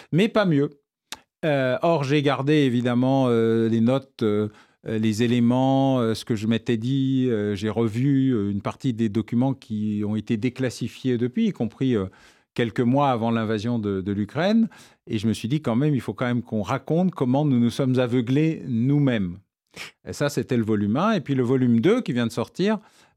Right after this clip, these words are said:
euh, qui s'appelle Tu ne tueras point, lui porte justement sur la violence homicide, comment la domestiquer et comment elle est en train de revenir. Le volume trois,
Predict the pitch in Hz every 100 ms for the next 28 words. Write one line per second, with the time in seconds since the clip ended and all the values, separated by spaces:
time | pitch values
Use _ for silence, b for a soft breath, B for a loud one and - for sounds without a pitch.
0 | 127 117 117 113 - 113 113 117 107 120
1 | 113 - 113 113 190 196 156 175 175 -
2 | 135 - 139 175 170 127 127 139 139 131
3 | 127 123 117 220 - 151 147 135 117 104
4 | 110 175 170 - 151 151 202 233 - 151
5 | - 147 175 165 135 127 170 139 131 143
6 | 117 110 113 107 120 120 107 131 143